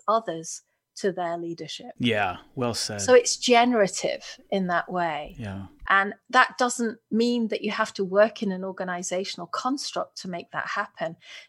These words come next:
Speaker 1: That is possible for every single one of us with our lives when we become aware of how we influence others.
Speaker 2: Yeah, well said.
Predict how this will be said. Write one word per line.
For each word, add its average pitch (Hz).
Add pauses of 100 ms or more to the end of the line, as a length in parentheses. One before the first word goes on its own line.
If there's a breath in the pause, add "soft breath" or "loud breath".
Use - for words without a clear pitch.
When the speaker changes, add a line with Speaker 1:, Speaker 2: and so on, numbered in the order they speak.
Speaker 1:
That 262 (160)
is 202
possible 226
for - (200)
every 240
single 220
one 196
of 185
us 175
with 175
our 165
lives 156
when 202
we 196
become 190
aware 170 (380)
of 170
how 175
we 175
influence 175
others. 156 (520)
Speaker 2:
Yeah, 95
well 107
said. 104